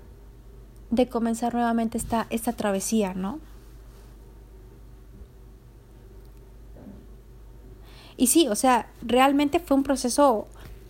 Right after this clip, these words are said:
de muchísimo aprendizaje. No quiero decirle complejo, sino de mucho aprendizaje. Porque estuve trabajando en un lugar, en otro, en otro.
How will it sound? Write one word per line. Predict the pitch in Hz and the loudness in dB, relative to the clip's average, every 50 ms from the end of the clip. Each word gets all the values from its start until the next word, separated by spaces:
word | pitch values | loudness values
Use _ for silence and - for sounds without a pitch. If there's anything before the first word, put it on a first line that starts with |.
| - - - - - - - - - - - - - - - - - - - - - - - - - - - - - - - - - - - - - | -20 -20 -20 -20 -20 -20 -20 -20 -20 -20 -20 -20 -20 -20 -20 -20 -20 -20 -20 -20 -20 -20 -20 -20 -20 -20 -20 -20 -20 -20 -20 -20 -20 -20 -16 -2 2
de | 233 254 254 | 4 6 6
muchísimo | 254 254 254 247 - - 269 - 311 302 311 | 6 6 4 2 0 0 2 4 6 6 6
aprendizaje. | 302 311 - 240 226 214 196 - - 214 202 - 170 - | 4 4 2 2 2 0 0 0 -2 -2 -2 -4 -6 0
No | 220 247 285 285 | 2 2 2 2
quiero | - 330 339 339 | 4 4 4 4
decirle | 277 226 - 233 247 254 | 4 2 2 2 0 2
complejo, | 254 220 202 185 - 202 196 - 220 214 | 0 -2 -2 0 0 0 0 -2 -4 -4
sino | - 240 240 254 254 | 0 0 2 2 2
de | 262 269 | 4 4
mucho | 254 262 277 269 - 277 | 4 2 2 0 -2 -2
aprendizaje. | 269 - 240 208 190 190 - - 202 202 - - - - - - - - - - - - - - - - - - - - - - - - | -2 -2 -2 -2 -2 -2 -2 -4 -4 -6 -8 -12 -20 -20 -20 -20 -20 -20 -20 -20 -20 -20 -20 -20 -20 -20 -20 -20 -20 -20 -20 -20 -4 0
Porque | 262 262 269 - | 0 0 0 0
estuve | 247 - - 254 254 254 | -4 -2 0 0 0 0
trabajando | 254 - 233 214 208 208 - - 220 220 220 220 220 226 | 2 2 2 2 2 0 0 0 0 2 2 2 2 2
en | 220 214 208 202 - | 2 0 0 -2 0
un | - 220 214 | 0 0 0
lugar, | 190 190 196 220 220 220 214 208 | 0 0 2 2 2 2 2 0
en | 190 202 196 202 | -2 -2 0 2
otro, | 214 226 220 - 220 214 208 | 2 2 2 0 0 0 2
en | 202 208 | 2 2
otro. | 214 226 226 - 226 214 208 214 | 2 2 0 0 0 0 0 0